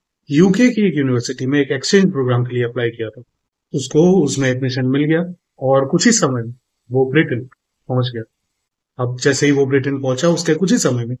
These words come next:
उसके कुछ दोस्त बने और उन्होंने इसको अपने वहां अलग-अलग parties में invite करना start कर दिया। अब वेस्टर्न कंट्रीज में, चाहे वो यूके हो, चाहे वो यूएस हो या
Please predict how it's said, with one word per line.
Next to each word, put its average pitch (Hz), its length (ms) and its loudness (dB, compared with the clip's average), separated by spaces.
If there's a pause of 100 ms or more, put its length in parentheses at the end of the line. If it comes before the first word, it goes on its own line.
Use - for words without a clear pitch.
(440)
उसके 147 220 0
कुछ 131 280 -4
दोस्त 147 240 2
बने 160 220 2 (240)
और 135 320 0
उन्होंने 180 340 2 (600)
इसको - 460 2 (260)
अपने 226 260 4
वहां 139 240 4 (280)
अलग-अलग 175 400 6
parties 127 320 -2
में 131 120 0
invite 151 320 2
करना 117 200 -4
start 127 300 -2
कर 120 120 -6
दिया। 117 180 -10 (840)
अब 127 160 -2 (640)
वेस्टर्न 151 380 2
कंट्रीज 175 420 2
में, 180 180 4
चाहे 127 220 0
वो 123 160 2
यूके 151 360 2
हो, 156 280 4
चाहे 127 220 0
वो 117 120 -2
यूएस 147 440 2
हो 143 160 4
या 143 240 2